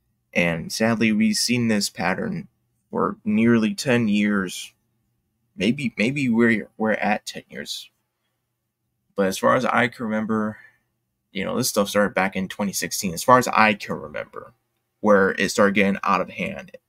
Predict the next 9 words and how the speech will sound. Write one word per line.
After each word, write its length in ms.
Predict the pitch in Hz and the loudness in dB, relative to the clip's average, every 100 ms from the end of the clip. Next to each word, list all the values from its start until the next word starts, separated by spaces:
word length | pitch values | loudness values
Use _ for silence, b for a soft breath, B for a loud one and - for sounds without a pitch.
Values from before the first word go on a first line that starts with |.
| _ _ - | _ _ -4
and 220 | 98 104 | 0 2
not 280 | 104 101 - _ - | 2 0 -4 _ -6
being 360 | 104 101 98 - | -2 -2 -4 -6
implemented, 500 | 92 - 98 98 101 - _ - | -10 -6 -6 -4 -6 -8 _ -8
um, 340 | 85 82 76 - | -4 -4 -6 -8
in 120 | 98 | -8
a 280 | 85 85 104 _ _ | -6 -10 -14 _ _
smart 420 | - - 95 - - | -16 -4 -4 -4 -6
fashion. 440 | 78 - - | -6 -6 -12